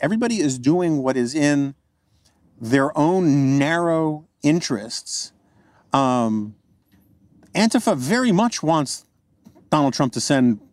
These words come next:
you know, he, the Antifa, the Antifa types would love it if he full-on sent American troops into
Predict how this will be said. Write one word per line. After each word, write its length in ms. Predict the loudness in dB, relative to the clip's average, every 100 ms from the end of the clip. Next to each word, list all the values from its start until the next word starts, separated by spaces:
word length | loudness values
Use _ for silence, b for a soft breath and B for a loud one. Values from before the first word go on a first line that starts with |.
| _ -4
you 60 |
know, 60 | 0
he, 100 | 0
the 140 | 0
Antifa, 640 | -6 -6 -4 -4 -2 -2 0
the 80 | -2
Antifa 300 | 0 -2 -2
types 240 | -2 0
would 120 | 0
love 420 | 2 0 -2 -4
it 140 | -4 -6 _ _ _ _ _
if 140 | 0
he 80 | 0
full-on 640 | -2 -2 0 2 2 0
sent 320 | 0 -2 0
American 480 | 0 0 0 0 -2
troops 480 | 2 2 2 -2 -4
into 520 | 0 0 2 0 0